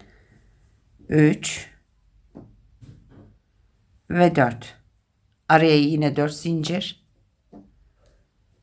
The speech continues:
Başına bir alıp giriyorum. Dört trabzan daha yapıyorum. Bir,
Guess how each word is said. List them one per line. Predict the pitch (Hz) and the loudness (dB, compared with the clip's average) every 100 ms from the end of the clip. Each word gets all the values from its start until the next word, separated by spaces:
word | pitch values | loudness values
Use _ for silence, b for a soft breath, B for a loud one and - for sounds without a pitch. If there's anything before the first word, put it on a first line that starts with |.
| _ _ B B B B _ _ _ _ _ _ | _ _ B B B B _ _ _ _ _ _
Başına | 156 170 180 165 | 0 0 2 2
bir | 156 | 4
alıp | 139 135 | 2 0
giriyorum. | 156 151 147 156 165 | -2 0 2 0 -4
Dört | 165 165 - | -4 -4 -4
trabzan | 160 139 151 151 139 | -2 -2 0 0 0
daha | 139 | 0
yapıyorum. | 127 113 123 117 117 | -2 -4 -6 -6 -6
Bir, | 123 123 147 - - | -6 -6 -6 -8 -12